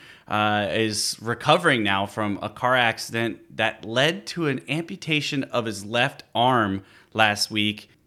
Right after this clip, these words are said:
Still not a whole lot of details, but it sounds like his truck hit a barrier, flipped over. Uh, part of the recovery process and really just saving his life, uh, was amputating that arm.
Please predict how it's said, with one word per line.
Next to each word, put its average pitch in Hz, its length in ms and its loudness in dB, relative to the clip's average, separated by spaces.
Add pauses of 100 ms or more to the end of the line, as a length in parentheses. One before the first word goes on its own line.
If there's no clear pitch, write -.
Still - 280 0
not 254 160 2
a 226 100 2
whole 190 160 2
lot 175 200 4
of 175 80 -2
details, 170 420 -2
but 147 100 -6
it 127 100 -6
sounds 160 280 0
like 151 140 -4
his 131 140 -6
truck - 420 -2
hit 156 140 -4
a 135 40 0
barrier, 139 840 2 (300)
flipped 160 480 0
over. 139 640 4 (340)
Uh, 107 340 0
part 131 340 2
of 123 240 0
the 120 500 0
recovery 123 420 0
process 117 680 0
and 104 120 -4
really 113 220 0
just 107 220 -6
saving 110 320 -2
his 101 180 -6
life, 113 460 0 (380)
uh, 101 220 -4
was 113 680 2
amputating 123 480 2
that 120 200 2
arm. 160 520 4